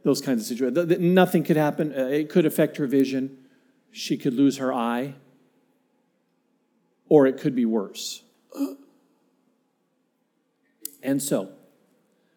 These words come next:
Leah and I were not facing a fiery furnace like Shadrach, Meshach, and Abednego. W-, we weren't facing a, a den of lions like Daniel did, but we were facing a faith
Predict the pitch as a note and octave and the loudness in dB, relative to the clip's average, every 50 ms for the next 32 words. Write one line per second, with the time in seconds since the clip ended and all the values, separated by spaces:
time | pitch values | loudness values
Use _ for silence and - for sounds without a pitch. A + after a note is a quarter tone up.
0 | _ _ _ _ _ _ _ _ _ _ _ _ _ _ _ _ _ _ _ _ | _ _ _ _ _ _ _ _ _ _ _ _ _ _ _ _ _ _ _ _
1 | _ _ _ _ _ _ E3+ D#3 D#3 F3+ F#3 G3 G3 E3 D#3+ D#3+ D#3 D3 D3+ D#3 | _ _ _ _ _ _ 4 8 10 10 10 10 8 6 4 4 4 4 4 6
2 | D#3 D3 D3 C#3+ D3 C#3+ C#3 - - E3 D#3 D3+ D3 - E3+ C#3 B2+ B2 - D#3 | 6 6 6 4 4 2 0 0 4 6 6 8 6 4 2 2 2 2 2 2
3 | D3 D3 C#3+ C#3 C3+ B2+ B2 - - D3+ C#3+ C#3 C#3 C3 C3+ - D#3+ C#3+ B2 B2 | 4 4 6 6 4 4 2 0 -2 0 0 0 0 0 -2 -2 -2 0 0 0
4 | A#2+ A2 - - - - D3 C#3 C3 C3 B2+ A#2+ C3 C#3 B2+ - - D3 A#2+ - | 0 -2 -4 -8 -4 -2 -2 0 0 0 -2 0 0 -2 -2 0 -2 -4 -4 -4
5 | - B2+ A2+ C3 C3+ C3+ C3+ A#2 A#2 A2+ A2+ A2+ - - - - D#3 E3 D3+ D3+ | -4 -4 -2 -2 -2 0 0 -2 -2 -2 -2 -4 -6 -14 -6 -2 0 0 6 8
6 | F3 F#3 F3+ F#3 E3+ D3 - - - E3+ E3 E3 - - D#3+ D3+ D3 C3+ C3 C3+ | 8 10 10 8 6 2 0 6 8 8 8 8 6 2 2 2 2 2 2 0
7 | C#3 C3 B2 D3 D3+ C#3+ C3+ A#2+ A#2 C3+ C#3+ C#3 C#3+ C#3 C3+ C3+ B2+ A#2 C3+ B2 | -2 0 2 2 2 2 2 0 0 0 2 2 2 2 2 2 2 2 0 0
8 | A#2+ A2+ G#2+ C3+ C3+ D3 E3+ F3 D3+ B2 A2+ G#2 A2+ A#2 A2 G#2 G#2 A2 C3+ B2+ | 0 0 0 0 0 2 2 2 2 0 0 -2 -2 -2 -2 -2 -2 -4 -4 -4
9 | A#2+ B2+ D3+ F3 G#3 G#3 F#3 F3 - - C#3+ C#3 B2+ - - D#3+ D3 C#3 C#3+ - | 0 2 2 4 4 4 2 2 0 2 2 2 2 0 -2 -2 -2 -2 -4 -4
10 | - D3+ B2+ A2+ - - - D#3 C3 C3 B2+ B2 - - | -2 -2 -2 -2 -4 -4 -2 0 0 0 0 -2 -4 -10